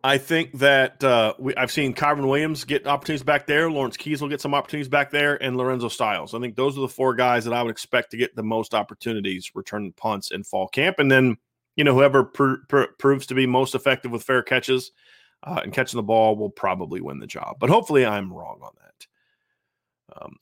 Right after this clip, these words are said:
Matthew Ramirez, "Will Notre Dame ever have a dominant defensive line?" Yes, they had one in two thousand eighteen.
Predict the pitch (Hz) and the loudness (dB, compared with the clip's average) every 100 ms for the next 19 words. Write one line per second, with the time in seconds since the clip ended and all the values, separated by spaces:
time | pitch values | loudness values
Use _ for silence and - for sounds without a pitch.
0 | _ - 127 170 175 175 160 165 135 123 | _ -4 0 2 4 4 6 4 4 2
1 | 131 160 180 175 - 143 156 147 147 143 | 2 4 4 2 2 0 2 0 0 0
2 | 120 127 143 151 120 120 139 123 107 127 | 0 2 2 0 -6 -6 -6 -6 -4 -2
3 | 131 101 98 107 156 110 - - 120 117 | -2 -2 -6 -2 -2 -2 -8 -8 -6 0
4 | 123 117 110 110 - 113 104 95 - 120 | 0 0 -4 -6 -8 -6 -6 -6 -6 -2
5 | 151 - 180 226 247 | -2 0 0 0 -6